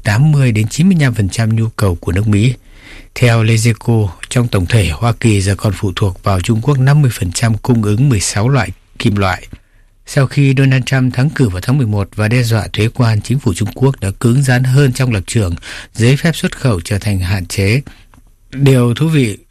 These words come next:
cần lưu ý là kể từ đó, Tổng thống Mỹ liên tục lùi bước trong các đe dọa Bắc Kinh. Bài báo của Lezeco ghi nhận giờ đây rõ ràng là Trung Quốc sẽ không buông súng đầu hàng.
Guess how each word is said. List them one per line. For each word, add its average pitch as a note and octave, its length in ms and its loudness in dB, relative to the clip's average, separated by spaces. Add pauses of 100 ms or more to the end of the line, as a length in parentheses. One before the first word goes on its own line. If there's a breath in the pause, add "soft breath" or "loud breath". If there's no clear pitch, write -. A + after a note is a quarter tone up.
cần B2 160 0
lưu B2 160 2
ý A#2 220 0
là A2+ 540 0
kể F#2+ 160 -2
từ A2 100 -2
đó, F2+ 340 -2
Tổng G2 160 -2
thống G#2+ 180 -2
Mỹ A#2 200 2 (340 loud breath)
liên C#3 280 2
tục A2 200 -2
lùi G#2+ 200 2
bước B2+ 300 0
trong A2+ 160 0
các B2 220 -4
đe A#2+ 180 2
dọa G2+ 260 0
Bắc A2 180 0
Kinh. G#2 200 0 (880 loud breath)
Bài G#2+ 220 0
báo F#2 420 0 (320 loud breath)
của G2+ 220 0
Lezeco C3 480 2
ghi C3+ 140 2
nhận B2 280 0
giờ G#2 160 -2
đây A2 260 0
rõ G#2+ 200 -2
ràng A2 240 0
là G#2 60 0
Trung B2+ 200 -2
Quốc D#3+ 240 -2
sẽ A#2 340 -2 (320 loud breath)
không C3 400 0
buông C#3 200 2
súng C3+ 320 0
đầu A2+ 160 0
hàng. F#2 380 0